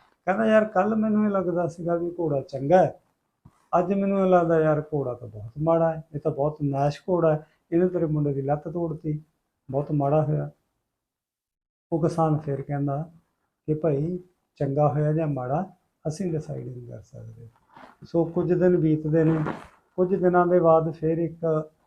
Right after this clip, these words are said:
ਅਨਾਉਂਸਮੈਂਟ ਹੁੰਦੀ ਹੈ। ਅਨਾਉਂਸਮੈਂਟ ਇੱਦਾਂ ਦੀ ਹੋ ਗਈ ਕਿ ਰਾਜੇ ਨੇ ਹੁਕਮ ਕਰ ਦਿੱਤਾ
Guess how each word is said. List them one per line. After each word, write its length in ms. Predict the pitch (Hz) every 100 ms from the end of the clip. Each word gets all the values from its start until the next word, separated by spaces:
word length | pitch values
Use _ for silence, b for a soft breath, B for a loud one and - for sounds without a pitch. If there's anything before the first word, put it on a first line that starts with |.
| _ -
ਅਨਾਉਂਸਮੈਂਟ 600 | 165 175 - - 160 156
ਹੁੰਦੀ 380 | 123 117 113 107
ਹੈ। 120 | - _ _ _ _ _
ਅਨਾਉਂਸਮੈਂਟ 640 | 156 170 185 156 190 185 180 185 180 180 - - _ _ 160
ਇੱਦਾਂ 260 | 156 180
ਦੀ 120 | 190
ਹੋ 160 | 160 160
ਗਈ 220 | 143 185
ਕਿ 240 | 185 185 175
ਰਾਜੇ 380 | 151 147 170
ਨੇ 240 | 170 175 185 - - _ _ _ _ -
ਹੁਕਮ 280 | 151 185 185
ਕਰ 220 | 180 151
ਦਿੱਤਾ 560 | 143 - 135 156 -